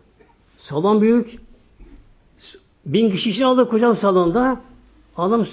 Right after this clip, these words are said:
çok sıkılırım ben." diyor böylece. E, beden sıkılmıyor muhtemelen. Beden sıkılmıyor böyle. Ne sıkılıyor? Ruh sıkılıyor, ruh. Ruh sıkılıyor. Ruh sıkılıyor böylece. Zaten niye dünyaya geldik?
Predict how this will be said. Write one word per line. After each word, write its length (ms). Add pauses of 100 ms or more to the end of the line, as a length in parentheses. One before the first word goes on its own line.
(140)
çok 160
sıkılırım 460
ben." 140
diyor 180
böylece. 460 (460)
E, 200
beden 200
sıkılmıyor 520
muhtemelen. 400
Beden 160
sıkılmıyor 460
böyle. 300 (840)
Ne 100
sıkılıyor? 800 (680)
Ruh 160
sıkılıyor, 440
ruh. 260 (340)
Ruh 80
sıkılıyor. 200 (720)
Ruh 100
sıkılıyor 460 (140)
böylece. 320 (1400)
Zaten 420
niye 260
dünyaya 340
geldik? 640